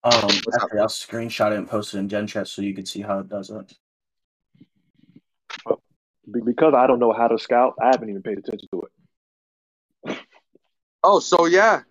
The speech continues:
Speaker 2: uh, it does have Goff stats from previous, previous to trade.
Speaker 1: And you can look at, look at it this way. If you click on him specifically, it shows it which
Speaker 2: Okay.
Speaker 1: team has which stats.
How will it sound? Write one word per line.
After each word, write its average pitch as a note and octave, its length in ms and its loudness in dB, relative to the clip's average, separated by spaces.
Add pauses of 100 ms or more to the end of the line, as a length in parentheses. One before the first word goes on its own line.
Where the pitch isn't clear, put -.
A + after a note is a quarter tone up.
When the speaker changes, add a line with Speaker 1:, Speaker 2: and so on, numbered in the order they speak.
Speaker 2:
uh, D3 320 0
it B2+ 100 -12
does F3 200 -8
have D#3 220 -4
Goff C3 280 -4
stats - 680 -12
from B2 180 -8 (320)
previous, A#2+ 540 -8 (400)
previous A#2+ 400 -4
to A2+ 80 -20
trade. A2+ 360 4 (360)
Speaker 1:
And B2 140 -4
you A#2 80 -6
can A#2+ 80 -2
look A#2+ 100 0
at, F#2+ 160 0
look B2 160 0
at A2+ 80 6
it G#2+ 80 0
this G#2+ 220 -4
way. G#2+ 200 -4 (3000)
If A#2 120 -4
you B2 100 0
click C3+ 260 2
on B2 140 4
him B2 140 0
specifically, G#2+ 840 -4 (2000)
it G#2+ 100 -4
shows G#2+ 300 0
it G#2 80 0
which A2 240 4
Speaker 2:
Okay. G#2+ 100 6
Speaker 1:
team G2+ 400 0
has G2 320 0
which F#2+ 240 -6
stats. F#2 340 -4